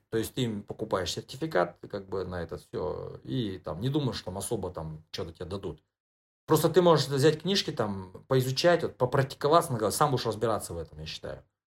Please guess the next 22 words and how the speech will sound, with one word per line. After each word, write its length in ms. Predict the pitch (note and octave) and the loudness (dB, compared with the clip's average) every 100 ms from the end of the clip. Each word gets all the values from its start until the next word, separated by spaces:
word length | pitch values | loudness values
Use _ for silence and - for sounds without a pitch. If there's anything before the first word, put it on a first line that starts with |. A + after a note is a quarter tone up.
| _ _ _ - | _ _ _ 0
Вот, 200 | A#2 G2+ | 0 8
ну, 280 | A#3+ F3+ - | 8 8 6
э, 500 | D#3+ D3 C3+ C3 C3 - | 6 8 8 6 2 -6
теперь, 320 | D#3+ G#3 B2 | 6 6 8
да, 400 | D#3 A#3 C3+ F#2+ _ _ _ _ _ - - - | 8 6 4 -2 _ _ _ _ _ -16 -14 -6
а, 840 | A#2+ A2+ A2 G#2+ G2+ G2+ G2+ G#2+ - - - _ | -2 0 2 0 0 -2 -6 -10 -16 -20 -20 _
ш-, 160 | - - _ - | -20 -20 _ 4
если, 600 | G3 G3+ G3 D#3+ B2 - | 4 6 8 8 6 0
допустим, 480 | B2 C3 D#3 D#3 C3 | -2 2 2 0 -2
вот, 140 | A2+ - | -2 -6
изучать 480 | - B2+ C#3+ C4+ - | -6 -2 4 4 4
самому 360 | E3 C#3+ C3 | 0 2 2
Галлоп, 360 | A2 A2 F#2 - | 4 2 2 -2
вот, 120 | G2 - | -10 -4
ну, 120 | F3+ | 4
я 160 | E3 D#3+ | 6 6
лично 260 | D#3 C#3 | 2 0
сам 180 | D3 C#3 | 2 2
самоучка, 520 | - C3 B2+ A#2+ - | 0 2 2 2 -4
да, 140 | F2+ C#3+ | -2 -2
допустим, 400 | A2 F2 - E2 | -2 -6 -14 -10
я 360 | F#2+ F#2 F#2 | -8 -8 -10